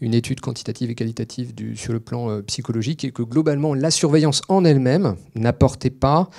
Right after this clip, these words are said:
euh, n'augmentait pas le stress, on va faire ça comme ça, euh, de, euh, le, supplémentaire par rapport à, au fait d'être porteur de, de, de l'anomalie.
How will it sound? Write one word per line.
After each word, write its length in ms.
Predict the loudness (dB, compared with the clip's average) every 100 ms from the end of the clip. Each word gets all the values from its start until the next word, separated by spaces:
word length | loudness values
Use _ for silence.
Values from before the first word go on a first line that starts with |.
| -20 -20 -4
euh, 120 | -2
n'augmentait 520 | 2 4 4 4 2 0
pas 280 | 0 0
le 140 | 0 -2
stress, 340 | -10 -12 -12 -10
on 20 |
va 80 | -12
faire 180 | -14
ça 120 | -16 -12
comme 120 | -6
ça, 380 | -2 0 -2 -4
euh, 240 | -4 -4 -4 -8
de, 420 | -10 -4 -2 -2 -4
euh, 200 | -4 -4
le, 540 | -8 -10 -8 -8 -8
supplémentaire 840 | -8 -6 -4 -4 -4 0 2 2 0
par 160 | -4
rapport 420 | -6 -4 -2 -2 -4
à, 340 | -8 -10 -10
au 80 | -10
fait 240 | -8 -8 -6
d'être 180 | -10
porteur 400 | -8 -12 -8 -10
de, 160 | -8 -12
de, 160 | -12 -14
de 160 | -10
l'anomalie. 480 | -10 -8 -10 -10 -12